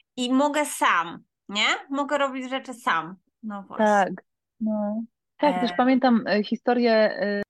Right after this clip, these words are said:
Speaker 2: też pamiętam historię A-, Agnieszki Najszewskiej z Akademii
Speaker 1: Aha.
Speaker 2: Dobry Pies o jej klocku. Bo tak jak wspomniałam o tych rasach, że się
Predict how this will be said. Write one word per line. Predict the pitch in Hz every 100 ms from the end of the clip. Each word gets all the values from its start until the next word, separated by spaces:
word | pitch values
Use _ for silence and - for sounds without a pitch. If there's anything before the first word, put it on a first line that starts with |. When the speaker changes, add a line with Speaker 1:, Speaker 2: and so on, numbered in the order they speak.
| _
Speaker 2:
też | 208
pamiętam | - 220 226 220
historię | 214 208 226 220 202
A-, | - 180
Agnieszki | - 196 190 247 - 330
Najszewskiej | 311 - 254 - _ 330 359 302
z | 214
Akademii | 208 202 214
Speaker 1:
Aha. | 208
Speaker 2:
Dobry | 196 196 190
Pies | - 220 -
o | 190 190 185
jej | 185 196 190 190
klocku. | - 190 190 - - 320 349 _ _ _ _ -
Bo |
tak | -
jak | 220 170
wspomniałam | 185 - 220 220 208
o | 202
tych | 208
rasach, | 226 285 - 202
że | 180
się | 190